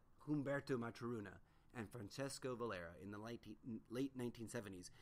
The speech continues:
They are scientists that did their own work in the seventies, and whom this author who is writing the book Psyche's Interaction was inspired and impacted by,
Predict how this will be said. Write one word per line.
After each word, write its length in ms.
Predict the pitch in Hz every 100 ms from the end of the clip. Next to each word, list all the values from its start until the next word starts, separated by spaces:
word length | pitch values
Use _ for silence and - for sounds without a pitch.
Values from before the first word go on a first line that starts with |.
| - - -
They 140 | 143
are 120 | 151
scientists 540 | 143 165 180 165 147 -
that 200 | 135 -
did 180 | 151 139
their 180 | 135 113
own 220 | 143 165
work 240 | 120 135 -
in 140 | 117 139
the 60 |
seventies, 520 | 139 120 107 92 101 - - - -
and 140 | 139
whom 220 | 147 160
this 180 | 143 127
author 540 | - 190 226 113 104 113
who 140 | 120 117
is 140 | 110
writing 320 | 120 120 117
the 60 | 104
book 200 | 117 104
Psyche's 360 | 123 113 113
Interaction 480 | 101 117 151 135 107 - - -
was 200 | 127 131
inspired 640 | 123 - 143 160 143 123
and 140 | 123 123
impacted 540 | 185 190 104 95 92
by, 300 | 90 78 87